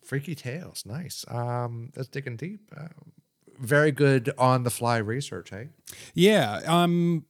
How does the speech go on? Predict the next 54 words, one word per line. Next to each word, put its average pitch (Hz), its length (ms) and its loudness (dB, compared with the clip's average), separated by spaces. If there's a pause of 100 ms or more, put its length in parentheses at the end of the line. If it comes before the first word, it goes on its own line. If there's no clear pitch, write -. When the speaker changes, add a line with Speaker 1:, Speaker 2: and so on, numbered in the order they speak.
Speaker 2:
and 165 140 6
that's 170 160 2
why 170 100 4
I'm 160 120 4
wondering 156 340 2
if 139 120 2
there's 143 220 2
a, 135 200 0
if - 340 -4
there's, 139 680 -4
if 160 120 -4
you're 143 140 2
aware 135 200 0
of 127 80 0
all 127 140 2
these 127 240 0
movies 123 380 0
that 123 120 -2
I've 117 160 -2
got 123 200 2
on 117 100 0
my 113 160 -2
list, 123 460 -8
'cause 123 100 -4
I'm 110 120 -4
not 151 300 -4
aware. 127 580 2
I've 127 160 -4
kind 151 180 0
of 165 80 2
got 143 200 0
most 135 260 -2
of 127 60 -4
the 123 80 -4
ones 120 220 -4
that 117 120 -2
I 110 120 -2
feel 117 400 -4 (220)
like 117 220 -4
I 107 120 -2
want. 104 580 -4
The 135 80 2
only 160 180 6
one 147 140 4
that 135 80 4
I'm 127 120 0
kind 127 160 0
of 120 80 0
upset 117 320 -2
about 110 340 -2 (400)
was 117 280 0
the 110 200 -2
And 107 420 -4 (100)
one. 110 200 -14